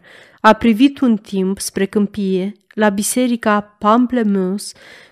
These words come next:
cu aleile ei lungi de bambus, și a făcut câteva mișcări ca și când ar fi vrut să se întoarcă.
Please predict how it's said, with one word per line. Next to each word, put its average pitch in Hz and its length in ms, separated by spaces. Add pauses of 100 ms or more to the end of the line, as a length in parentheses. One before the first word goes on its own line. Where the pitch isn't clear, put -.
cu 262 100
aleile 285 420
ei 254 440
lungi 226 420
de 185 220
bambus, 190 600 (320)
și - 140
a 330 80
făcut 330 480
câteva 262 460
mișcări 269 460
ca 277 180
și 277 360
când 311 480 (340)
ar 285 140
fi 247 220
vrut 214 300
să - 120
se - 180
întoarcă. 190 720